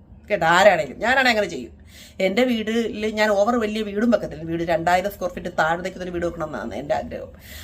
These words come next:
അപ്പോൾ ഒരു വീട് വെച്ച വീട് വെക്കും ഞാൻ. ഉം, അപ്പോൾ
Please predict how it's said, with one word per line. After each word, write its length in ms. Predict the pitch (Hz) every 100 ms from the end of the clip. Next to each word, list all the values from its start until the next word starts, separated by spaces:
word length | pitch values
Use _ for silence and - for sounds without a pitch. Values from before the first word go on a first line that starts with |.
| - -
അപ്പോൾ 140 | 160 202
ഒരു 80 | 190
വീട് 180 | 202 202
വെച്ച 160 | 185 180 190
വീട് 120 | 302
വെക്കും 200 | 240 160 -
ഞാൻ. 100 | - - - 151
ഉം, 180 | 143 147 - 180 160 180
അപ്പോൾ 160 | 190